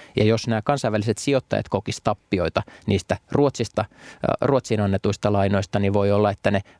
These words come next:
vähän varois myös näitä Suomeen annettuja lainoja. Kuitenkin saksalainen vakuutusyhtiö helposti ajattelee, että pohjoismaiset markkinat, ne on kaikki samanlaisia. Eli, eli jos sieltä tulisi hälytyskelloja, niin, niin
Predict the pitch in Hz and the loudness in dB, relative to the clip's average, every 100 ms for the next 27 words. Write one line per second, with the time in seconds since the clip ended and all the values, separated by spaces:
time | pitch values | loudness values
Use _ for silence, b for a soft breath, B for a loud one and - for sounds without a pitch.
0 | - 107 101 110 107 101 - 104 - 101 | -2 0 0 0 0 -2 0 -2 0 -2
1 | 117 127 110 104 98 98 101 - 104 98 | -2 0 0 0 0 0 -2 0 0 0
2 | 92 98 98 98 B B 101 104 104 104 | 0 0 -2 -4 B B -2 -2 -2 -4
3 | - B 107 - 104 98 101 101 101 107 | -6 B -8 -4 -2 0 0 0 -2 -4
4 | 107 107 107 107 101 92 101 - 101 98 | -2 -4 -2 0 2 0 -2 0 0 0
5 | - 101 98 113 104 101 101 101 104 107 | 0 0 0 -2 -2 -2 -2 -2 -2 -2
6 | 113 104 - 110 110 101 98 87 - - | 0 0 0 -4 -4 -2 -2 -2 -4 -6
7 | 95 95 98 95 98 - 98 - B B | -4 -2 0 0 0 -4 -8 -8 B B
8 | - 95 - 101 95 - 98 95 - 101 | 0 2 2 2 2 0 -4 -2 -2 -2
9 | 101 101 101 104 - 104 101 98 98 180 | 0 -2 -2 -4 -2 0 2 2 2 0
10 | - B B 98 | -4 B B 0